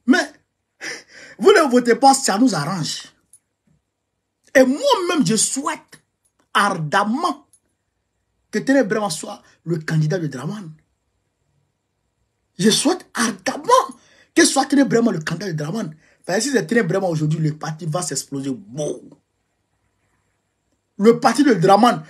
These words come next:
va s'exploser beau. Et si le parti s'explose, chers camarades d'Afrique, vous voyez beaucoup de cadres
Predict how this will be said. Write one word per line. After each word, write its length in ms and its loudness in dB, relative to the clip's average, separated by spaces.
va 240 2
s'exploser 760 0
beau. 920 4
Et 100 2
si 120 0
le 160 -2
parti 260 -8
s'explose, 760 -12
chers 200 -10
camarades 380 -8
d'Afrique, 340 -10
vous 1040 -2
voyez 240 0
beaucoup 280 6
de 100 2
cadres 460 -6